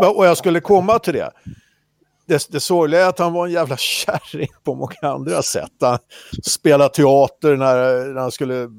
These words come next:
liksom dras ur bilen efteråt och, eh,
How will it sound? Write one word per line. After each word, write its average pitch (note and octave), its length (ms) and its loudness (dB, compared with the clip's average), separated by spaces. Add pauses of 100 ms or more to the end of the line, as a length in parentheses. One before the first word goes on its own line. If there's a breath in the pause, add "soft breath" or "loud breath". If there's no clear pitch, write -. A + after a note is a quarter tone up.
(640 loud breath)
liksom A#2 440 -8
dras C#3+ 640 4
ur B2 320 -2
bilen A#2+ 580 0
efteråt A2 1040 -4
och, A2 400 -2 (120)
eh, G#2 80 -8